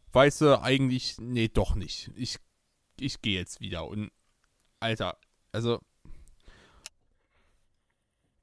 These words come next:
ich versteh's halt auch nicht so ganz. So, du bist achtundzwanzig, du kannst im europäischen Fußball noch ordentlich was erreichen und wechselst nach,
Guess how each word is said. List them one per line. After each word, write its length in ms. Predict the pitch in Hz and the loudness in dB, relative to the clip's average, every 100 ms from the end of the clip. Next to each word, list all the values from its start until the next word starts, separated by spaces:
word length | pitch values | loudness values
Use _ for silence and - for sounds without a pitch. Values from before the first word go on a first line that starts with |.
| _ - | _ -4
ich 120 | 123 | 6
versteh's 460 | 180 - 202 214 | 6 6 2 2
halt 140 | 190 156 | 4 4
auch 140 | 131 | 4
nicht 160 | 135 - | 2 0
so 120 | 117 | -2
ganz. 460 | 98 92 - - _ _ _ _ _ _ _ _ _ _ _ | 0 -4 -8 -16 _ _ _ _ _ _ _ _ _ _ _
So, 420 | - 127 127 123 - _ _ _ - | -2 4 6 6 0 _ _ _ -14
du 160 | 139 151 | -6 0
bist 180 | 170 | 2
achtundzwanzig, 1040 | 180 190 - 185 - 175 214 - 208 - - | 4 4 4 0 6 4 4 0 -2 -2 -6
du 200 | 147 131 | -6 -2
kannst 280 | - 170 170 | 4 4 2
im 100 | 165 | 0
europäischen 640 | 165 156 - 196 202 170 | 2 2 4 2 4 0
Fußball 480 | - 190 196 - 165 | 0 -4 -4 4 4
noch 160 | 160 160 | 6 4
ordentlich 500 | 165 175 165 160 - | 6 6 4 -4 0
was 180 | 151 139 | 0 0
erreichen 720 | 131 160 185 - 190 185 - | 4 4 4 0 -2 -2 -4
und 300 | - 160 147 | -8 -6 -2
wechselst 420 | - - 160 - | -2 -2 -6 0
nach, 520 | 151 147 147 - | 4 6 4 2